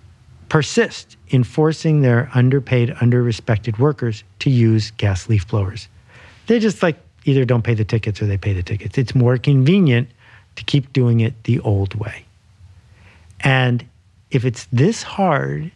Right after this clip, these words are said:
to change leaf blowers when it's so obvious about their problems and so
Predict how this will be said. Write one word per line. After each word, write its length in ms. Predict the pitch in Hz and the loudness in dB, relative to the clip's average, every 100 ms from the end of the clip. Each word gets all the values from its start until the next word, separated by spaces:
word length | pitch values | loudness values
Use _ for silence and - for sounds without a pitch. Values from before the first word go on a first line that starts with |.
| - | -6
to 100 | 123 | -4
change 360 | - 139 120 | 0 2 2
leaf 340 | 113 135 196 - | 2 0 0 -2
blowers 680 | 123 104 107 160 196 - - _ - - _ | -2 0 -2 -4 -6 -10 -20 _ -20 -20 _
when 240 | 143 139 | 0 2
it's 180 | 139 107 | 2 -2
so 300 | - 165 190 - | -2 0 0 -2
obvious 640 | 139 165 139 113 110 - | -2 0 0 -2 -4 -6
about 300 | 117 117 117 | -2 0 0
their 180 | 123 113 - _ _ - - | -2 -2 -4 _ _ -20 -8
problems 760 | - 143 131 107 101 151 - - - - | -2 0 -2 -4 -6 -6 -8 -18 -20 -2
and 140 | 139 | 0
so 200 | 131 190 | 2 0